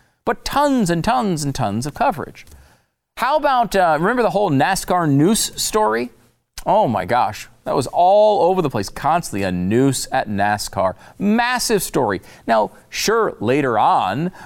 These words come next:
we find out that it's just a rope for a garage door, but tons of coverage, tons of coverage, tons of coverage.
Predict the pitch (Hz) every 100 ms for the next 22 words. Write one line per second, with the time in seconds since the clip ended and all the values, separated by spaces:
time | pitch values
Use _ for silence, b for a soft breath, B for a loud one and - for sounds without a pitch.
0 | B 127 - 127 120 113 110 113 - 123
1 | 113 95 92 127 131 - - 113 101 110
2 | 113 107 165 240 151 120 113 82 92 143
3 | B B 190 - - - - 110 160 269
4 | 254 185 180 - 135 101 98 95 - -
5 | 127 214 247 220 170 135 120 98 95 92
6 | - - 131 156 139 104 - 85 - 92
7 | -